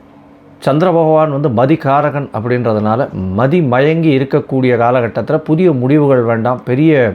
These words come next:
அஹ், மின் வெளிநாடு வெளியூர் பிரயாணம் வேண்டாம், யாருக்கும் ஜாமீன் கையெழுத்து போட தேவையில்லை, தேவையற்ற விஷயங்களில் தலையிடுவது தேவையில்லை.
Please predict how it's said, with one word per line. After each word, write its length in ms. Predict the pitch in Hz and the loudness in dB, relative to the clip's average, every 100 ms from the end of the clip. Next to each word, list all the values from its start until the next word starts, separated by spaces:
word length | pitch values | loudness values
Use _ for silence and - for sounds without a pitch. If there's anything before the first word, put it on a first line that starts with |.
| - | -4
அஹ், 340 | 107 101 101 92 - 101 | -6 -2 -2 -4 -6 -6
மின் 360 | 110 101 95 | -2 -2 -2
வெளிநாடு 440 | 98 135 143 135 131 | -2 0 0 0 0
வெளியூர் 340 | 120 131 120 | 2 2 0
பிரயாணம் 460 | 117 117 127 120 104 | 0 0 0 -2 -2
வேண்டாம், 320 | 110 107 110 - - - - - - | -2 -2 -6 -10 -20 -20 -20 -10 -2
யாருக்கும் 400 | 117 143 147 123 | 0 0 -2 0
ஜாமீன் 340 | 120 147 135 | 0 0 0
கையெழுத்து 360 | 120 113 107 101 | 2 2 0 -2
போட 200 | 120 117 | -2 -2
தேவையில்லை, 440 | 113 110 110 107 | 0 0 0 0
தேவையற்ற 540 | 127 147 156 143 135 | 0 2 2 0 -2
விஷயங்களில் 520 | 117 117 131 120 117 110 | -4 -2 -2 -2 -4 -2
தலையிடுவது 600 | 117 160 147 113 110 104 | 0 2 2 0 -2 -2
தேவையில்லை. 540 | 110 117 107 104 | 0 2 2 0